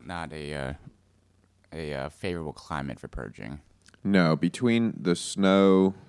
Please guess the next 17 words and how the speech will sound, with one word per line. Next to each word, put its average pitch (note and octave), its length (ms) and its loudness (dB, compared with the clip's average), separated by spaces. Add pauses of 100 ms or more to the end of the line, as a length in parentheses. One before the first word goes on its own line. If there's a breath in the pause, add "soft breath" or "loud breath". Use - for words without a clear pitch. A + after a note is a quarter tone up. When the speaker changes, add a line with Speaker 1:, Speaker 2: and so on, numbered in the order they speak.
(120)
Speaker 2:
the E2+ 180 0
rain, F2 560 2 (380 soft breath)
and - 80 -2
then F#3 80 2
the, G2 200 6
the G2 100 4
holiday G#2+ 440 6
seasons. E2+ 480 -2
No B2+ 80 0
one D#3+ 140 4
wants G2 160 2
to D#2 100 -2
purge F2 340 2
around E2 200 2
the D2+ 60 0
holiday E2 420 2
seasons. D#2 580 -4